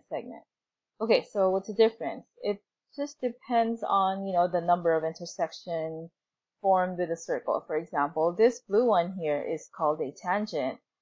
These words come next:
because it intersects your circle at only one point, while P R crosses or intersects your circle at two points, namely Q and R.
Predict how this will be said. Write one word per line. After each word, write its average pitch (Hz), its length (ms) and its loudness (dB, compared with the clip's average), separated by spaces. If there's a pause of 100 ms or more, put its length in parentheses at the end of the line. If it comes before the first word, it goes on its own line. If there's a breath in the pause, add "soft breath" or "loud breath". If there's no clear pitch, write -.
(200)
because 170 640 4
it 180 220 -4
intersects 214 580 -4
your 185 120 -6
circle 214 520 -2
at 160 240 2
only 156 320 -6
one 135 380 -6 (140)
point, 247 240 -2 (680)
while 170 400 6 (100)
P 311 220 -4
R 170 400 4 (540)
crosses 208 500 4
or 180 80 0
intersects 208 560 -4
your 175 100 -10
circle 175 360 -4
at 185 180 -2
two 240 260 -8
points, - 280 -8 (500)
namely 175 580 -4 (160)
Q 214 320 -2
and 160 260 -6
R. 151 400 2